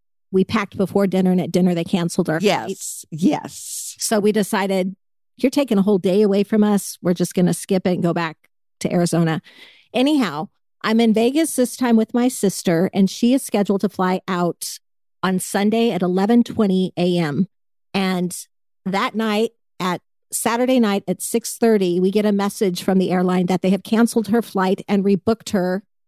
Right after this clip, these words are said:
Speaker 1: not on Sunday, not on Monday,
Speaker 2: <gasps> No.
Speaker 1: but on Tuesday.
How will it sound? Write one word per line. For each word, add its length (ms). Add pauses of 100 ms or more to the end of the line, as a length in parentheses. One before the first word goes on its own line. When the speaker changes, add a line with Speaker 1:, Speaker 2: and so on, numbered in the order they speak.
(180)
Speaker 1:
not 260
on 180
Sunday, 580 (420)
not 520
on 240
Monday, 480 (240)
Speaker 2:
<gasps> 180
No. 260
Speaker 1:
but 160
on 220
Tuesday. 840